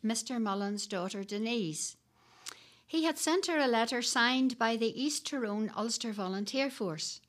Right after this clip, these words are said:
Following that development, Miss Mullen and Patrick Monise's son, John, both pressed for Beattie's life sentence licence to be revoked.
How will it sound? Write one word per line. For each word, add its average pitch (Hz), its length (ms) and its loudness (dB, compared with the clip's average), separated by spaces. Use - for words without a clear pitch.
Following 254 560 2
that 220 260 2
development, 208 800 -2
Miss 208 280 -6
Mullen 233 480 0
and 185 280 -4
Patrick 214 440 -6
Monise's 196 560 -4
son, 202 540 -2
John, 190 480 0
both 285 340 0
pressed 247 400 -2
for 285 180 -2
Beattie's 226 540 -2
life 220 340 0
sentence 226 640 -4
licence 196 560 0
to 247 160 -6
be 190 200 0
revoked. 226 600 -2